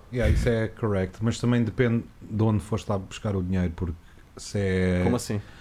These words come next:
Speaker 1: porque podes, ah, fazer do governo, do Estado ou federal também.
Speaker 2: Mas
Speaker 1: Então
Speaker 2: federal não é
Speaker 1: depende de onde é
Speaker 2: Estado?
Speaker 1: que vais lá buscar o dinheiro, por
Speaker 2: Federal
Speaker 1: exemplo.
Speaker 2: não é Estado?
Speaker 1: Ah, não, é state government and federal government.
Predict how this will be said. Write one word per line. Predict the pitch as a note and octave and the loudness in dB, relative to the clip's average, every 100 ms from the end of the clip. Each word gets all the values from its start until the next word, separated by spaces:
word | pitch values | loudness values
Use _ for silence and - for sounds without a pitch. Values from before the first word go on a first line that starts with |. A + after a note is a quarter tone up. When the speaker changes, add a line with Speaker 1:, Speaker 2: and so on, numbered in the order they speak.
| - - | -18 -14
Speaker 1:
porque | - F2+ - | -6 -4 0
podes, | G#2 F#2 - - - | 0 0 -4 -12 -6
ah, | F#2+ F#2 F2+ | -4 -2 -4
fazer | - F#2+ F2 F#2+ | -4 -4 0 0
do | F2 F2 F#2+ F#2 F2+ F2+ | 0 -4 -2 0 0 -2
governo, | F2 F#2 A#2+ C3+ | -2 0 2 2
do | A#2 | 0
Estado | G2 - B2 C3+ B2 | -2 0 0 2 2
ou | A2+ A#2 B2 B2 | 2 4 2 0
federal | - A#2 G2+ F#2+ F2 D#2+ - | 0 0 0 0 -2 -4 -6
também. | F#2+ F#2 F2+ D#2+ E2+ - - - - - - - - E2+ D#2+ - - - - - - | -4 -2 0 -2 -6 -14 -20 -20 -20 -20 -20 -20 -14 -12 -12 -18 -20 -20 -20 -20 -18
Speaker 2:
Mas | - F2 | -8 -2
Speaker 1:
Então | A2 G#2 | 2 2
Speaker 2:
federal | |
não | A2 | 4
é | |
Speaker 1:
depende | A#2 A2+ | 4 4
de | |
onde | A2+ | 4
é | B2 | 2
Speaker 2:
Estado? | A2+ | 2
Speaker 1:
que | |
vais | G2+ A2+ G#2 | 2 2 2
lá | A#2 | 0
buscar | G2+ - A2+ | 0 0 0
o | |
dinheiro, | G#2+ G2+ E2+ | 2 2 0
por | E2+ | 0
Speaker 2:
Federal | F#2+ B2 | 2 2
Speaker 1:
exemplo. | G2 B2 | 2 2
Speaker 2:
não | A#2+ | 0
é | |
Estado? | A2+ C3 C3+ - - - - - - - - - - - | 0 -2 -2 -6 -20 -20 -20 -20 -20 -20 -20 -20 -18 -6
Speaker 1:
Ah, | G2 G#2+ G#2+ G#2+ G2 | 0 2 4 2 2
não, | A2 A#2+ | 0 0
é | G#2 D#2+ D#2 D#2+ D#2+ | -2 -4 -4 -6 -8
state | - - F#2 | -2 0 0
government | A2+ A2 A#2 B2 B2+ | 0 2 2 2 0
and | C3 | -2
federal | B2+ C3 A2 G#2 | 0 0 0 -2
government. | G#2 F#2+ G2 F#2 | -2 -2 -4 -6